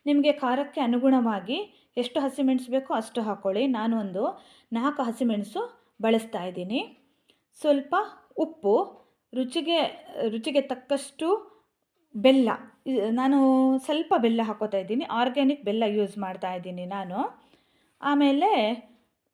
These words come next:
ನೀರು ಹಾಕಿ ಬೇಯಕ್ಕೆ ಇಡ್ತಾ ಇದ್ದೀನಿ. ಇದೇ ಟೈಮಲ್ಲಿ ನಾವು ಹುಣಸೆ ರಸ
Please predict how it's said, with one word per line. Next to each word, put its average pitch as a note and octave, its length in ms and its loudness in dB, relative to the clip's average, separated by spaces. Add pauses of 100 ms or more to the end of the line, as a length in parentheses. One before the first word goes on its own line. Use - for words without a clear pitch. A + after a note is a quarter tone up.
(1080)
ನೀರು C#4 300 4
ಹಾಕಿ B3+ 600 -2
ಬೇಯಕ್ಕೆ C4 420 4
ಇಡ್ತಾ G3+ 220 -4
ಇದ್ದೀನಿ. G3 240 -6
ಇದೇ C#4+ 320 0
ಟೈಮಲ್ಲಿ G#3 440 -2
ನಾವು G3 380 -6
ಹುಣಸೆ E4 560 -2
ರಸ A3 240 -2